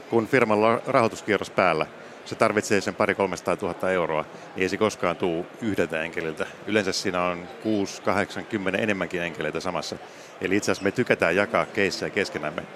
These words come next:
Jos mä kuulen jostain hyvästä keisistä ja päätän mennä siihen mukaan, niin mä vedän kaverit siihen messiin myös. Tai vaikka mä menisin mukaan, niin mä voin referoida jollekin, jo-, joka on,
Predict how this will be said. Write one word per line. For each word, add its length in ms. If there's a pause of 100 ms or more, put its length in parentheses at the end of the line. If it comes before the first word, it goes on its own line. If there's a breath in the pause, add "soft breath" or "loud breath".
(300 loud breath)
Jos 120
mä 80
kuulen 260
jostain 280
hyvästä 280
keisistä 480
ja 40
päätän 280
mennä 140
siihen 220
mukaan, 260
niin 80
mä 100
vedän 220
kaverit 320
siihen 240
messiin 340
myös. 300 (260 loud breath)
Tai 160
vaikka 180
mä 100
menisin 220
mukaan, 260
niin 80
mä 100
voin 140
referoida 380 (160)
jollekin, 280
jo-, 120 (120)
joka 180 (120)
on, 200